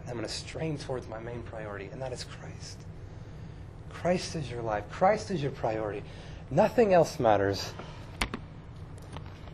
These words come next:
Got a question for you guys. It's a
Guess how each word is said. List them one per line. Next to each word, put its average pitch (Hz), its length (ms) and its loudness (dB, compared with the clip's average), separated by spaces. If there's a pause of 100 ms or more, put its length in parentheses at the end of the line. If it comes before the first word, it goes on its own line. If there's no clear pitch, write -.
(1500)
Got 147 100 8
a 135 40 4
question 143 340 10
for 117 100 2
you 107 100 6
guys. 107 360 10 (720)
It's - 200 -6
a 104 340 2